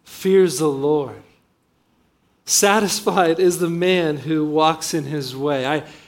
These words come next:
unfortunately, I've lived now this life for forty-two years. I'm forty-two years old, and I've seen many men that have not experienced happiness, or they've never experienced the blessings of God. They've never,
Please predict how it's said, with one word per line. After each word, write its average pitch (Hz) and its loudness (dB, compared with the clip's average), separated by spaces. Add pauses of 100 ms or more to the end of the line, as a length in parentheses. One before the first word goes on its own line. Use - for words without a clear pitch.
(140)
unfortunately, 190 2
I've 180 0 (680)
lived 180 4
now 208 4
this 190 -2
life 202 2
for 196 -4
forty-two 202 -2
years. 185 2
I'm 170 -4
forty-two 190 -4
years 180 0
old, 180 2
and 139 -4 (480)
I've 165 -2
seen 202 -2
many 202 2
men 202 2
that 170 0
have 180 -4
not 196 0
experienced 180 -4 (500)
happiness, 160 -6
or 151 -2
they've 160 0
never 185 -2
experienced 180 -4
the 165 -4
blessings 160 -6
of 139 -6
God. 147 -6
They've 160 0
never, 190 0